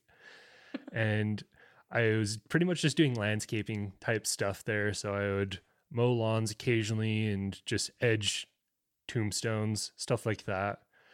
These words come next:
Speaker 2: And for whatever reason, one time I was by myself, everybody else had gone home, and I was just edging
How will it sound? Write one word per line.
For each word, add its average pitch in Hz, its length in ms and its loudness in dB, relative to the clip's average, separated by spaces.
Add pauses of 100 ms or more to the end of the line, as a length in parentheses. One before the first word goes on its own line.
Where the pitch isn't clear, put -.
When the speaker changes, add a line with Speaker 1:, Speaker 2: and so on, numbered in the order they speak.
(380)
Speaker 2:
And 104 440 -2 (360)
for - 300 -6
whatever 143 480 4
reason, 131 480 2
one 120 340 2
time 143 460 0
I 113 160 0
was 113 300 0 (100)
by 113 260 0
myself, 104 640 -2 (160)
everybody 120 440 4
else 110 180 0
had 120 100 -8
gone 107 200 0
home, 101 320 -2
and 101 100 -2
I 101 100 0
was 101 160 0
just - 280 -2 (120)
edging 113 440 0